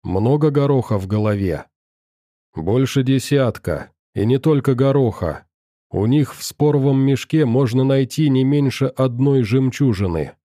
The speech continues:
Красной или чёрной. Жемчуг — главное богатство в Улье. Найти жемчужину — всё равно, что найти миллион.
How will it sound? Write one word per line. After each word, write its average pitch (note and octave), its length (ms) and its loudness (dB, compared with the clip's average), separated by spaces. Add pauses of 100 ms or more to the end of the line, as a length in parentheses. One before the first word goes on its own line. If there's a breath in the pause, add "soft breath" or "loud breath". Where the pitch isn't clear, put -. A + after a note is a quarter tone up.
(640)
Красной A2+ 600 0
или A#2+ 300 0
чёрной. F#2 680 -2 (640)
Жемчуг — C3+ 760 0
главное C3 680 2
богатство C3 720 0
в B2 100 0
Улье. G2 460 0 (260)
Найти G#2+ 400 0
жемчужину — B2 760 0
всё B2 200 -2
равно, C#3+ 320 2
что - 180 -2
найти C#3+ 360 0
миллион. C#3 680 0